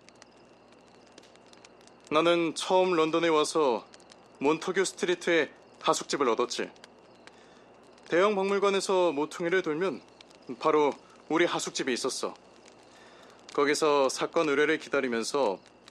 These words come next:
탐정일에 도움이 될지 모르는 온갖 분야의 과학을 연구하며 남아도는 시간을 보냈지.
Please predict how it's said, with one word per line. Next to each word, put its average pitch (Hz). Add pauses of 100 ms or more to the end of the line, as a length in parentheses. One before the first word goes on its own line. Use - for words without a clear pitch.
(340)
탐정일에 190
도움이 175
될지 165
모르는 165 (380)
온갖 160
분야의 165
과학을 139
연구하며 135 (480)
남아도는 170
시간을 160
보냈지. 123